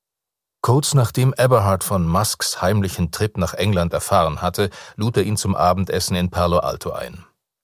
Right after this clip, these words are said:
„Wir sollten anfangen, nach einem möglichen Nachfolger für mich zu suchen“,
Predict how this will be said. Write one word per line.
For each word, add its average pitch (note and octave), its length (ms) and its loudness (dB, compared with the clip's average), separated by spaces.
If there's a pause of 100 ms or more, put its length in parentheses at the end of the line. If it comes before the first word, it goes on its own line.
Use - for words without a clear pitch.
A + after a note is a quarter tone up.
(760)
„Wir A#2 140 0
sollten C3+ 320 4
anfangen, C3+ 460 4
nach B2 160 2
einem A2 160 4
möglichen A2+ 420 2
Nachfolger G#2 540 4
für F2+ 140 -2
mich E2 180 -2
zu - 160 -6
suchen“, D2 420 -8